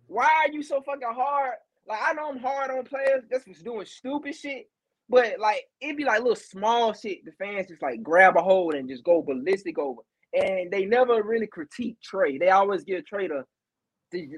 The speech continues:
they always just give him the benefit of the doubt and shit like that. And I'll give you the perfect fucking example.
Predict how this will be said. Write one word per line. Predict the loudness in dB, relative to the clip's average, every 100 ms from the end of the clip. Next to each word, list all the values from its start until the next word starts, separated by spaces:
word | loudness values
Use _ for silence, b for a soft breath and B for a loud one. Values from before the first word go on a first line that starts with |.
| 4
they | 8
always | 8 8 4
just | 0
give | 0
him | 0
the | -2
benefit | -2 -2 0 2
of | 0
the | 2
doubt | 6 6 4
and | -2
shit | -8 -6
like | -6 -4
that. | 0 0 -2 _ _ _ _ -2
And | 4
I'll | 4
give | 2
you | -8
the | -8
perfect | -4 -4 -4 -8
fucking | -8 -8 -10
example. | -8 -4 -4 -6 -14